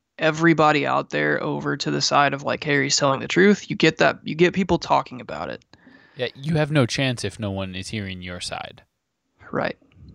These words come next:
Speaker 1: Right.
Speaker 2: And I just really like this scene where they're sitting down and opening letters, and then Ron ju-, Ron's opening one, he's like, and just scanning it through. "Okay, you know, this person agrees or, you know, thinks, thinks you're crazy." And Fred just, like, starts opening. He's like, "Oh, we're opening a bunch of letters. That's cool. Like, I'll open letters with you guys.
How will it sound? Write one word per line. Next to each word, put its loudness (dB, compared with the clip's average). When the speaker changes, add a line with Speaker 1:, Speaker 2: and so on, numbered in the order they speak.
Speaker 1:
Right. -14
Speaker 2:
And -2
I 2
just -2
really 0
like -2
this -2
scene -4
where -8
they're -8
sitting -2
down 0
and -4
opening -4
letters, -6
and -8
then -2
Ron 2
ju-, -4
Ron's 0
opening 4
one, 0
he's -2
like, -6
and -10
just -4
scanning 0
it -6
through. 2
"Okay, 2
you 0
know, 0
this -4
person -4
agrees 0
or, 2
you -6
know, -2
thinks, -6
thinks -6
you're -6
crazy." -2
And -8
Fred 4
just, 0
like, 2
starts 2
opening. 2
He's 0
like, 0
"Oh, 6
we're 10
opening 4
a 0
bunch 2
of 4
letters. 4
That's -4
cool. 2
Like, 0
I'll 4
open 0
letters 0
with -6
you -8
guys. -4